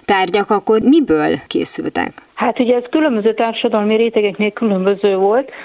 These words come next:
Speaker 2: Az arisztokráciánál nagyon hamar az ezüst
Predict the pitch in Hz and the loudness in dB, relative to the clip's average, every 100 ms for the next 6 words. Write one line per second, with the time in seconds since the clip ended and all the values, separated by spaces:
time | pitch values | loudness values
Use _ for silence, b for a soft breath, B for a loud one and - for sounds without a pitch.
0 | B B - 190 233 320 - 220 214 214 | B B -4 0 0 0 -2 -4 0 -2
1 | 208 202 220 208 208 214 226 226 196 208 | -2 -2 -2 0 0 0 0 0 0 0
2 | 196 180 190 175 175 180 - - - | 0 0 0 0 -2 -4 -10 -14 -16